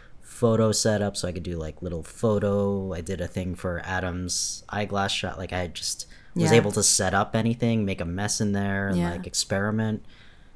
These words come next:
Speaker 1: Whereas, and, like, yeah, I'm separated from home, so I'm not, like, trying to do laundry at the same time as
Speaker 2: Mm-hmm.
Speaker 1: working, which is what I
Speaker 2: And
Speaker 1: do
Speaker 2: you also,
Speaker 1: now.
Speaker 2: like, quote unquote, commute there. You walked there for, like,
Speaker 1: Yeah.
Speaker 2: fifteen minutes, you know, which,
Speaker 1: Yeah.
Speaker 2: like,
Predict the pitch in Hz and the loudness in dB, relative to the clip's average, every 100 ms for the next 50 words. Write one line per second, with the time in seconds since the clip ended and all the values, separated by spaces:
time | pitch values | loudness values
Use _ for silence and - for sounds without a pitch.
0 | - - 101 98 92 92 85 - 85 90 | -18 -6 -2 0 0 -2 -4 -4 -4 -4
1 | 87 85 101 90 87 82 - 95 101 95 | -4 -2 0 0 0 0 2 2 2 0
2 | 87 87 95 87 127 123 117 117 - 90 | 0 -4 -6 2 4 4 4 0 -2 -2
3 | 85 82 82 73 - - 85 82 76 87 | -4 -6 -8 -12 -18 -14 -8 -8 -6 -8
4 | - 92 87 90 87 101 107 101 104 101 | -6 -4 -4 -4 0 2 2 2 2 0
5 | 98 - 95 90 170 175 170 127 98 92 | 0 -2 0 2 2 2 2 0 -2 -6
6 | 82 87 90 - 92 202 214 233 220 185 | -6 -6 -4 2 6 6 6 6 6 6
7 | 170 156 - - 170 160 - 156 147 - | 6 2 0 2 4 4 0 0 0 -2
8 | 151 156 156 131 131 143 156 160 151 143 | -2 -2 -4 -6 -4 -6 2 4 6 2
9 | 147 - - 131 123 143 - 127 147 - | 2 -6 -4 -2 -2 -4 -2 -2 -2 -6
10 | 139 - 143 139 135 117 - - - 151 | -6 -2 -2 -2 -4 -4 -4 -4 -4 -4
11 | 131 131 156 151 170 160 139 139 | -4 -6 -4 -2 0 0 0 -2